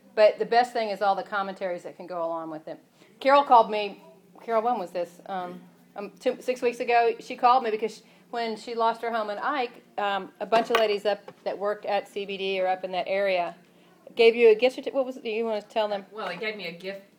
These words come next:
Speaker 2: card for a hundred and seventy dollars for C B D.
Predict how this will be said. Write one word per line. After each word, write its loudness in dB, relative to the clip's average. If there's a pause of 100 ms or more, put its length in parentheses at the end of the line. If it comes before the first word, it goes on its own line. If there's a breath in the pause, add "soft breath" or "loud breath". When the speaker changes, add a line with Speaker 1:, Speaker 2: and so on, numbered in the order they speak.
(200)
Speaker 2:
card -12
for -14
a -16
hundred -16
and -18
seventy -10
dollars -8
for -16
C -16
B -18
D. -12